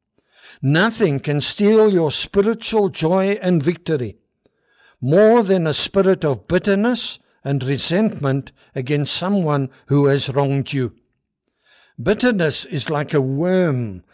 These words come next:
that eats into every aspect of your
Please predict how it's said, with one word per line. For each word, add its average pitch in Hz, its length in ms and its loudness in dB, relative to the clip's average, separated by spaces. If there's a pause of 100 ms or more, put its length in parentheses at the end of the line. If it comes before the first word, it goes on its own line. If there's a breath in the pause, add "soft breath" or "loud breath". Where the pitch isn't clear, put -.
(280 soft breath)
that 147 240 2
eats 220 340 0
into 190 520 0
every 226 500 -2
aspect 208 640 -2
of 143 240 -2
your 139 180 2